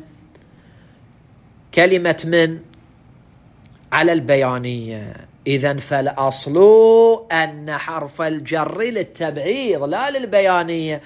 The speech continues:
وإذا كان للتبعيض فرجعنا إلى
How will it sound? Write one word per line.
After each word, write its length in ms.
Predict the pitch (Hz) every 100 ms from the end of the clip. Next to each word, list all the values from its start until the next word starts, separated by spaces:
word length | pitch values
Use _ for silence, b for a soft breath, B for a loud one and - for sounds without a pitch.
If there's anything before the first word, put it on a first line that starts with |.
| B B
وإذا 420 | 143 175 202 185
كان 260 | 175 190 185
للتبعيض 800 | 180 175 175 175 156 170 170 160 - b b b b _
فرجعنا 760 | - 156 160 160 143 165 175 185
إلى 560 | 175 175 202 240 240